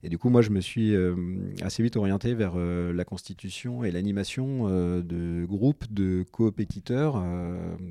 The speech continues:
et sur lesquels il y a des anecdotes quand même assez rigolotes parce que quand on a lancé le groupe, euh, avec les retailers, euh,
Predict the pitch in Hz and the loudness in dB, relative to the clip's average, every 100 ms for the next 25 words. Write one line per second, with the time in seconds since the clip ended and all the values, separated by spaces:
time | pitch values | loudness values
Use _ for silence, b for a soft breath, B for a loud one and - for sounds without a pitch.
0 | 87 - - 82 87 87 117 98 82 80 | -12 -16 -12 -8 -6 -2 0 0 -2 -6
1 | 80 85 87 101 - 80 80 82 87 101 | -8 -8 -6 -6 -6 -10 -10 -8 -4 -4
2 | 110 87 - 87 87 87 85 b b b | -4 -10 -12 -12 -10 -10 -12 b b b
3 | b b - 95 92 101 113 - 123 113 | b b -8 -4 0 0 0 0 0 2
4 | 92 95 104 110 - 92 87 85 85 87 | 0 -2 -4 -4 -6 -6 -6 -6 -8 -8
5 | 87 - 85 87 - 87 82 78 87 87 | -10 -10 -8 -8 -8 -8 -8 -8 -6 -4
6 | 95 127 120 90 82 82 80 | -2 -2 -4 -8 -8 -10 -12